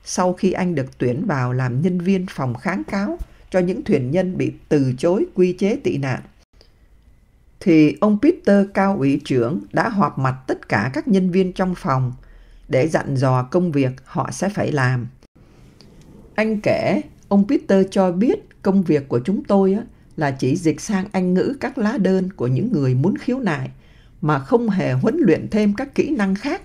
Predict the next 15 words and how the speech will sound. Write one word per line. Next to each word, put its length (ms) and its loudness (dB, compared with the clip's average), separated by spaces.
cho 140 -4
cả 220 -6
bọn. 280 -2
Nghe 180 4
nói 240 4
vậy 200 2
ông 160 2
Thành 200 -2
hỏi, 360 -4
"Kỹ 160 2
năng 240 2
gì 260 6
hả 120 -2
anh 220 0
Nam?" 340 2